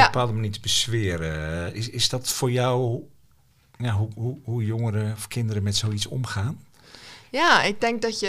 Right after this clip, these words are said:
Speaker 2: ik bedoel, kinderen hebben toch ook nog een bepaalde manier van magisch denken. Eh, heel veel volwassenen natuurlijk ook. Ehm, en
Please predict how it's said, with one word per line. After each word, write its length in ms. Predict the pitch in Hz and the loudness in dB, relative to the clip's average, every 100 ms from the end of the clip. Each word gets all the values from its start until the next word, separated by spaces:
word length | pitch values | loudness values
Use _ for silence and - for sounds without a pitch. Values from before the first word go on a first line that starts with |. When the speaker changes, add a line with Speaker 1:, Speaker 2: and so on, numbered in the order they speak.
| 196 | -2
Speaker 2:
ik 60 | |
bedoel, 220 | 190 196 196 | -2 -4 0
kinderen 340 | 226 220 202 | 0 0 -2
hebben 200 | 202 196 | -4 -6
toch 220 | 226 - | -6 -4
ook 80 | 196 | -4
nog 140 | 196 196 | -4 -4
een 80 | |
bepaalde 360 | 190 185 196 185 | -6 -4 -4 -4
manier 360 | 185 185 190 185 | -4 -4 -4 -4
van 240 | 180 180 | -4 0
magisch 420 | 175 180 - 180 | 2 2 0 -6
denken. 560 | 170 196 254 208 165 185 - - - - | 0 2 2 0 -4 -8 -14 -20 -20 -16
Eh, 120 | - 143 | -10 -8
heel 260 | 147 185 | -2 0
veel 200 | 170 180 | 0 -4
volwassenen 640 | 160 180 170 170 - 185 180 | -2 2 4 6 4 2 -2
natuurlijk 520 | 180 190 196 196 - | -2 -2 -2 -2 2
ook. 380 | 294 240 - - - - - - - _ - | 2 2 -2 -16 -20 -20 -20 -20 -20 _ -8
Ehm, 260 | 180 180 - | -4 -4 -2
en 400 | - 185 190 175 | 0 0 0 -4